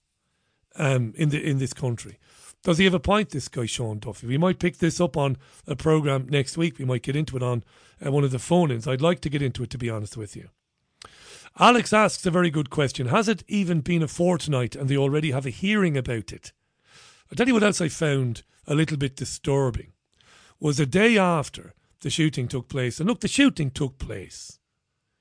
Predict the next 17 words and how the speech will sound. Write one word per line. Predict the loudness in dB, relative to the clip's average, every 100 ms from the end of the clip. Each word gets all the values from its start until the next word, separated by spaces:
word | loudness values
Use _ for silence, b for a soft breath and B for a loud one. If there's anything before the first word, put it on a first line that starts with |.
| _ 2
Mercifully | 6 6 2 -4 -4
for | 0 0 0 -4 b b b b
the | 0
families | 4 4 2 -2
of | -4
the | -4
children, | 0 0 0 -2 -12 -20 _ _ _ _ _ -4
some | 2
of | 2
the | 4
more | 4 4 4
idiotic | 2 4 4 2 0 0
elements | 2 2 0 -4
of | -6
the | -2
independent | -2 -2 -4 -4 -4
media | -4 -4 -4 -10